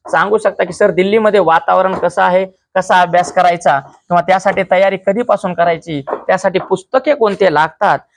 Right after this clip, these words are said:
त्यासाठी नोट्स कशा बनवाव्या", तर त्याची तयारी काही विद्यार्थी पंधरावीच्या नंतर करतात. युपीएससी पास होण्यासाठी ग्रॅज्युएशन लागते, पदवी. ग्रॅज्युएशन. तर याची तयारी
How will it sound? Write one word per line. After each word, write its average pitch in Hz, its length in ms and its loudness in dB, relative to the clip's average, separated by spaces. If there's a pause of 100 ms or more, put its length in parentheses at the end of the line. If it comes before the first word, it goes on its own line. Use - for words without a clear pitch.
(160)
त्यासाठी 202 400 0
नोट्स 214 360 0
कशा 180 240 0
बनवाव्या", 170 460 2 (400)
तर 196 80 0
त्याची 196 360 -2
तयारी 190 420 0 (720)
काही 226 220 4
विद्यार्थी 185 500 0
पंधरावीच्या 202 760 0
नंतर 165 380 0
करतात. 143 380 -4 (100)
युपीएससी 208 600 0
पास 202 340 0
होण्यासाठी 190 400 0
ग्रॅज्युएशन 165 540 0
लागते, 143 280 -2
पदवी. 139 420 0 (1700)
ग्रॅज्युएशन. 127 520 0 (1700)
तर 226 260 2 (460)
याची 202 360 2
तयारी 214 300 2